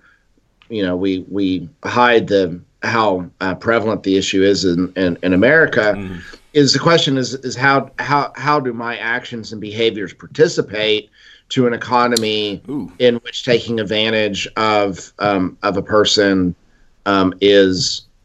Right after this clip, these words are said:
Speaker 1: um, uh, i-, i-, is profitable.
Speaker 2: Just, that's another
Speaker 1: Um,
Speaker 2: episode
Speaker 1: so, like,
Speaker 2: itself.
Speaker 1: I mean, so,
Speaker 2: <laughs>
Speaker 1: like, like,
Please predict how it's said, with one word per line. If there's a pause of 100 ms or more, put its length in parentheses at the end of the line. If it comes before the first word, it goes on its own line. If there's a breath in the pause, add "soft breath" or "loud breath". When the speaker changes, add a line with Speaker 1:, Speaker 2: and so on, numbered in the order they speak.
(160)
Speaker 1:
um, (880)
uh, (180)
i-,
i-,
is
profitable. (260)
Speaker 2:
Just,
that's
another
Speaker 1:
Um,
Speaker 2:
episode
Speaker 1:
so,
like,
Speaker 2:
itself.
Speaker 1:
I
mean,
so,
Speaker 2:
<laughs>
Speaker 1:
like,
like,